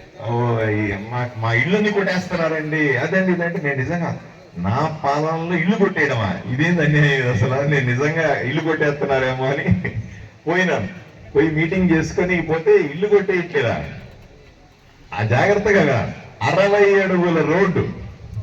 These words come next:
నేను అరవై అడుగుల రోడ్లో రోడ్డుకి ఆ పక్క ఉన్న వాళ్ళు ఇరవై అడుగులు ముందుకు వచ్చి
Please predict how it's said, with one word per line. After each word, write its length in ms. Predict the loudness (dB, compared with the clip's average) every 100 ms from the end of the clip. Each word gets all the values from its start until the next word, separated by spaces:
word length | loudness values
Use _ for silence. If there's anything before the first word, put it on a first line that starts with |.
| -10 -10 -12 -14 -12 -12 -14 -20 -20 -20 -6 2
నేను 580 | 4 4 2 2 -2 -6 -14 -20 -20 -20 -4
అరవై 380 | 2 4 6 6
అడుగుల 360 | 6 4 4 4
రోడ్లో 600 | 2 2 2 2 0 -4 -2
రోడ్డుకి 440 | 0 2 2 2 0
ఆ 160 | -2
పక్క 280 | -2 -2 0
ఉన్న 180 | 2 2
వాళ్ళు 340 | 2 2 0
ఇరవై 420 | 0 0 2 2
అడుగులు 280 | 4 4 4
ముందుకు 340 | 4 2 2 -2
వచ్చి 580 | -4 -2 0 0 -2